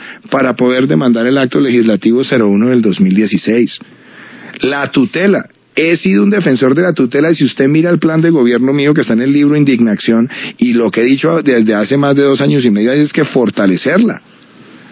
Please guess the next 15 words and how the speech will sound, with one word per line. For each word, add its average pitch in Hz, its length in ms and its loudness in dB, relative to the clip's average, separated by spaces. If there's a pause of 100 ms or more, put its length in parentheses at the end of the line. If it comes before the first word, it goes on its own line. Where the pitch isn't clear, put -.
La 113 160 -2
tutela 113 320 -2
tiene 175 160 2
que 170 100 0
ser 135 340 0
fortalecida 151 580 0
porque 160 240 0
es 107 80 -4
un 143 100 2
mecanismo 143 600 0
para 123 340 -4
tutelar 120 540 0
los 151 120 2
derechos 143 380 -2
fundamentales 120 840 0